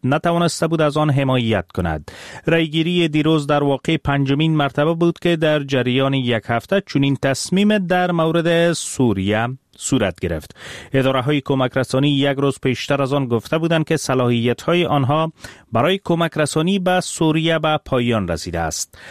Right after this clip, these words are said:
متن قطعنامهٔ گشایش یک راه مرزی از سوی جرمنی و بلژیم پیشکش شد. از اکنون این راه مرزی میان ترکیه و سوریه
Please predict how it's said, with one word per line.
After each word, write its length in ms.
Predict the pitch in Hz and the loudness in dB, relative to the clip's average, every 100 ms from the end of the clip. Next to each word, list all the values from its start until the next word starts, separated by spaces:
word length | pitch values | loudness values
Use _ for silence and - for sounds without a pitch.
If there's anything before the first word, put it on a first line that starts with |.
| - - | -10 0
متن 400 | 131 156 - 156 - | 0 0 -2 -4 -2
قطعنامهٔ 520 | 147 139 147 143 151 | -4 -2 0 0 0
گشایش 520 | 135 139 - 143 139 | 0 -2 0 0 0
یک 220 | 143 135 127 | 0 0 0
راه 280 | 143 131 147 | 0 0 -2
مرزی 540 | 131 127 120 117 143 | 0 0 0 0 0
از 120 | 139 | 0
سوی 520 | - - 147 147 151 | -2 -2 0 2 0
جرمنی 520 | 131 127 123 120 131 190 | 0 0 0 0 0 2
و 100 | 190 | 2
بلژیم 460 | 165 151 147 151 - | 0 0 0 0 0
پیشکش 460 | 127 - - 107 | -2 -2 -2 -4
شد. 360 | - - 85 78 - - - - - | -4 -4 -4 -4 -12 -20 -20 -16 -4
از 200 | 120 127 | -2 0
اکنون 320 | 165 175 160 | -2 0 0
این 160 | 139 123 | 2 0
راه 260 | 135 120 | 0 0
مرزی 500 | 127 107 98 92 143 | 0 0 -2 0 0
میان 360 | 156 143 143 143 | 2 2 0 0
ترکیه 460 | - 120 101 127 | 0 -2 0 0
و 80 | 127 | 0
سوریه 680 | - - 92 87 101 147 202 | -2 -2 0 0 0 0 -2